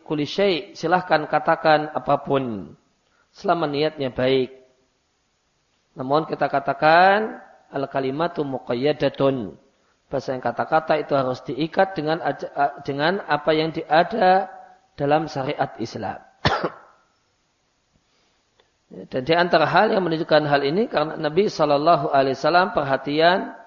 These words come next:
untuk tashihul alfat, memperbaiki kata-kata. Nama yang maknanya jelek, Nabi ubah. Ini, Nabi ubah itu, eh,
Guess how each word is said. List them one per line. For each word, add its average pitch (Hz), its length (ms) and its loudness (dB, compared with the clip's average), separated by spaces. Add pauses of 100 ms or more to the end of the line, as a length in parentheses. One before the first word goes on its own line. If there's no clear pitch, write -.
(400)
untuk 165 640 4 (1200)
tashihul 165 720 0
alfat, 147 560 4 (880)
memperbaiki 151 640 0
kata-kata. 117 640 -4 (880)
Nama 147 400 -2
yang 143 300 4 (180)
maknanya 147 480 -2
jelek, 180 400 0
Nabi 123 240 -6
ubah. 101 320 -10 (1400)
Ini, 127 320 -14
Nabi 131 480 0
ubah 127 320 -2
itu, 147 160 -6
eh, - 480 -14